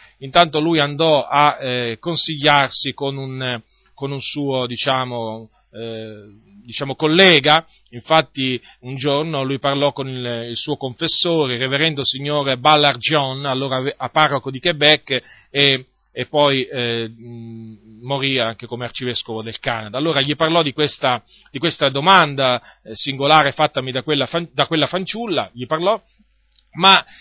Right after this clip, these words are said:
eh, questo, mh, la risposta fu negativa, nel senso che questo signore, eh, Balajon gli disse: "No, tu devi adempiere", gli fece capire: "Tu devi adempiere i precetti della, della, della Chiesa romana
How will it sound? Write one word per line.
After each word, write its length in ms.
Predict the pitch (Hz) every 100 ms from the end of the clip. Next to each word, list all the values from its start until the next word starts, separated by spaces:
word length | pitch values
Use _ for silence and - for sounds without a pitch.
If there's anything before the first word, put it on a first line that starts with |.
| - -
eh, 300 | 143 147 135
questo, 760 | 190 - 165 147 135 127 120
mh, 480 | 120 117 104 98 87
la 100 | 156
risposta 420 | 190 - 180 -
fu 120 | - 147
negativa, 540 | 143 139 - 123 123
nel 140 | 160
senso 320 | - 202 - 147
che 260 | 165 143 - -
questo 320 | 180 190 156
signore, 680 | - 143 151 170 147 127 120
eh, 200 | 139 120
Balajon 560 | 117 156 190 147 190 170
gli 180 | 143 165
disse: 300 | 170 - 165
"No, 220 | 156 - _ -
tu 160 | 190
devi 360 | 147 170 156 135
adempiere", 720 | 131 165 160 135 131 123 113
gli 100 | 123
fece 200 | 147 135
capire: 300 | 151 147 135
"Tu 100 | 175
devi 180 | 160 139
adempiere 440 | 143 165 135 131
i 40 | 123
precetti 420 | 139 - 170 139
della, 200 | 135 131
della, 420 | 123 131 123 120
della 180 | 120 139
Chiesa 280 | 190 165 147
romana 460 | 196 180 196 151